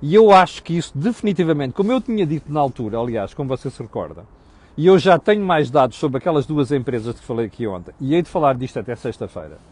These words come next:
não é por uma questão de vingança, é por uma questão de respeito pela informação, a Inês Sousa Real não percebeu até que ponto isto ia prejudicar o pan. E está a prejudicar. Este é outro partido onde eu sei que neste momento há uma convulsão grande,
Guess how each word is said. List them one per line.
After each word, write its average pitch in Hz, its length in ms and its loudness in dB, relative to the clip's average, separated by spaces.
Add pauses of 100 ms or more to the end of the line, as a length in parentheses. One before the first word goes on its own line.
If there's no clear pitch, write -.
(320)
não 156 140 -2
é 185 80 4
por 175 120 -4
uma 175 140 0
questão 160 200 -2
de 143 120 -2
vingança, 143 340 -2
é - 20 -4
por 104 120 -12
uma 127 80 -10
questão 127 260 -6
de 117 260 -4 (280)
respeito 131 540 0
pela 151 160 -4
informação, 110 600 -10 (600)
a 147 80 -2
Inês 180 260 2
Sousa 160 280 0
Real 131 300 0
não 165 220 -4
percebeu 135 540 -6 (100)
até 156 260 -2
que - 120 -10
ponto 170 400 -6
isto - 280 -10
ia 151 120 -2
prejudicar 135 580 -6
o 131 60 -8
pan. 98 240 -8 (560)
E 143 80 -6
está 151 400 0
a 139 40 -2
prejudicar. 123 600 -10 (140)
Este 185 340 2
é 160 40 4
outro 165 300 0
partido 123 420 -6
onde 123 140 -4
eu 151 80 0
sei 156 180 -4
que 143 140 -6
neste 135 220 -4
momento 127 220 -6
há 113 40 0
uma 120 140 -6
convulsão 127 600 -8
grande, 156 340 0